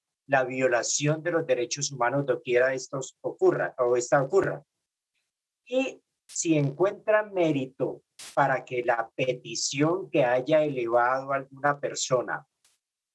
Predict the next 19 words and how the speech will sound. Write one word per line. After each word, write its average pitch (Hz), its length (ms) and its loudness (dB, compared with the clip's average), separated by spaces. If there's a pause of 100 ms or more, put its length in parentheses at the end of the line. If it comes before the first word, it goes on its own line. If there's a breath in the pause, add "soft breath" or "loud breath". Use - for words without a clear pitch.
(100)
se 143 200 -2
convierta 143 520 0
en 165 100 0
un 180 180 0
caso, 165 520 0 (300)
así 175 600 -4 (280)
lo 147 180 4
decide 165 600 0 (440)
y 165 220 -4
lleva 185 440 4
ese 175 280 -4
caso 147 580 0
ante 131 420 -2
la 110 320 -2
Corte 180 380 0
Interamericana 135 840 0
de 127 120 2
Derechos 117 420 -6
Humanos. - 540 -4